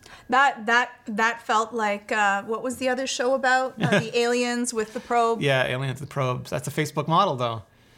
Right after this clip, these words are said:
Speaker 1: Yeah.
Speaker 2: So, I mean, th-, there, one side of this is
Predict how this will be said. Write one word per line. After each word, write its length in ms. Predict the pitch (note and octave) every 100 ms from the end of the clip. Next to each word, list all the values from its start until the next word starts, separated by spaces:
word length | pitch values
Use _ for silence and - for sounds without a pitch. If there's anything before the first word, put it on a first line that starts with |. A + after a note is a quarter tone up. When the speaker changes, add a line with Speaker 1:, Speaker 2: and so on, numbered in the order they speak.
| -
Speaker 1:
Yeah. 160 | G3+ G3
Speaker 2:
So, 320 | E3+ D#3+ E3 - -
I 100 | F3
mean, 360 | F3+ F3+ E3+ E3 - _ _ _ _ _ - - _ _ _ -
th-, 120 | - -
there, 220 | G3+ A3
one 220 | G3 C4
side 220 | C4 A#3+ G3
of 60 |
this 180 | E3+ C#3
is 140 | D3